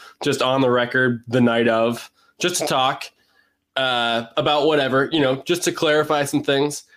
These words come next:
And then they're like, "But we'll get everybody's opinion across the whole country on record." And then they call her thing some kangaroo court. I'm like, Okay, so listen, if there's a kangaroo court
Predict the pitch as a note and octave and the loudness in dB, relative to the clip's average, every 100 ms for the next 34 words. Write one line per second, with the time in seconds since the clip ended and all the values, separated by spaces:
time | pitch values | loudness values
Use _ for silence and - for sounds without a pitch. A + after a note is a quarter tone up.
0 | _ C3+ D3+ C#3+ C#3 D3 - C#3+ D3 C#3+ | _ 0 2 4 4 2 -2 -2 2 2
1 | C#3 C3+ F3 D3+ A3 B3 A3 - - F#3 | 0 0 0 2 0 2 0 -2 -2 0
2 | G#3+ F#3 C#3+ B2 A2 A#2 B2+ A#2 A#2 A2+ | 0 2 2 2 0 0 0 0 2 0
3 | A2 C#3 - E3 D3 D#3 C#3+ C#3 D#3+ E3+ | 0 -4 -2 -2 -2 -2 -2 -2 -4 -2
4 | C3+ A2 G#2 G#2+ G#2 G2+ G2+ D3 E3 D#3+ | 0 0 0 -2 -2 -4 -2 2 2 2
5 | E3 D#3+ D#3 D#3+ D#3 D3+ C#3+ C#3+ B2+ C3 | 0 0 0 0 0 0 0 -2 0 -2
6 | C3+ B2 C3 C3 A#2+ A2 A#2 A#2 D#3 G#2+ | 0 2 2 0 0 0 0 -2 -4 -4
7 | F#2+ C#3+ C#3 - - _ _ _ - C3 | -2 0 0 -2 -10 _ _ _ -6 0
8 | F3+ D#3+ D3 E3 D3 C3 B2+ C3 - G2+ | 0 0 -2 -2 0 2 2 0 0 0
9 | F#2 | 0